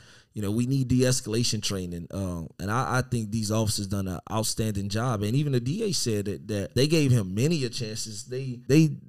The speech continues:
they tried to de-escalate this situation probably way, way longer than, than what most, uh, what most departments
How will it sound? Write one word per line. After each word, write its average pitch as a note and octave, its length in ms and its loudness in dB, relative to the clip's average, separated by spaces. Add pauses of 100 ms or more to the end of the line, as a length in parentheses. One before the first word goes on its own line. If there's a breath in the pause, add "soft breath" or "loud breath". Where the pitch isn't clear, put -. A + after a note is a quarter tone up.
(200)
they D#3+ 220 6
tried B2 240 4
to - 60 -8
de-escalate A#2 600 6
this C3 140 4
situation A2 840 2
probably A2 580 0
way, C#3 800 2 (100)
way C3 360 2
longer C3+ 420 6
than, A2+ 400 2
than A2+ 220 4
what B2 160 8
most, C#3 500 4
uh, G#2 440 0
what A#2 180 8
most C3 440 6
departments B2 800 0